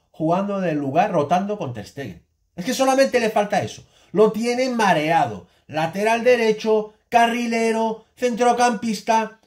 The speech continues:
Ahí el lateral izquierdo, luego centro del campo, luego media punta. ¿Para qué cojones hemos pedido un lateral derecho en condiciones? ¿Para qué? ¿Para que lo marees en cada partido, lo vuelves loco?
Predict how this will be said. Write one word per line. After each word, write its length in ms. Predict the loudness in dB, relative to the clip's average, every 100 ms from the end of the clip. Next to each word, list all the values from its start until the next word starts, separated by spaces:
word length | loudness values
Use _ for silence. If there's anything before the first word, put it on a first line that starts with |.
| _ _ -4
Ahí 220 | 2 6
el 60 |
lateral 380 | 8 6 4 0
izquierdo, 540 | -2 -6 -4 -2 0 -2
luego 260 | 0 0
centro 320 | 0 -2 2
del 140 | 2 2
campo, 260 | 0 0
luego 240 | 0 2 2
media 340 | 2 2 0
punta. 500 | 0 -6 -2 -4 -4 _ _ _
¿Para 280 | 2 4 4
qué 140 | 0 2
cojones 520 | 2 2 0 0 -2
hemos 220 | -4 -4
pedido 360 | -4 -4 -2 -2
un 100 | -2
lateral 400 | -4 -2 -4 -4
derecho 320 | -6 -6 -8
en 100 | -8
condiciones? 800 | -8 -8 -10 -8 -8 -8 -14 -20 _ _ _ _ _
¿Para 300 | 4 4 2
qué? 400 | 0 -4 -6 _ _ _ _ _ _ _ _ _ _ _
¿Para 240 | 2 2 2
que 100 | 0
lo 140 | 0
marees 400 | 0 2 4 4
en 140 | 0
cada 320 | 0 2 2 2
partido, 380 | -2 0 0
lo 100 | 2
vuelves 400 | 2 2 0 -2
loco? 480 | -4 -6 -4 -6 -6